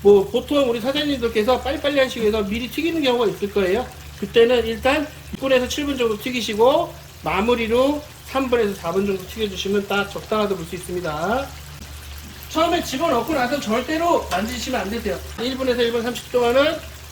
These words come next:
절대로 만지시면 안 돼요. 어차피 물결무늬 튀김, 크리스피 튀김은요, 붙지 않습니다, 서로.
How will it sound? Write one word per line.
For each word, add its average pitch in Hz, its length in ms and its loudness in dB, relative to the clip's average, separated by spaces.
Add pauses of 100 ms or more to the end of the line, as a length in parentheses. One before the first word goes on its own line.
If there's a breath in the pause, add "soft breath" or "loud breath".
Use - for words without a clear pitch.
절대로 277 500 2
만지시면 202 380 -2
안 156 40 -6
돼요. 185 80 0
어차피 262 520 2
물결무늬 220 680 2
튀김, 202 500 0 (400)
크리스피 285 340 -4
튀김은요, 214 640 2
붙지 214 280 0
않습니다, 185 420 0
서로. 160 240 -6